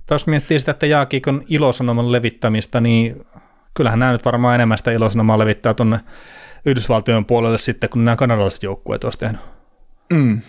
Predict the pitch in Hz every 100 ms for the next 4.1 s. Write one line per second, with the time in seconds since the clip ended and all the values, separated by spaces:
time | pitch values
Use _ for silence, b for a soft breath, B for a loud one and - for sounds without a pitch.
0 | B B B B - 131 139 123 123 131
1 | 123 117 123 - 127 120 - 131 - 127
2 | 104 98 - - 110 107 101 107 - -
3 | 113 104 101 107 104 98 101 - 104 -
4 | 113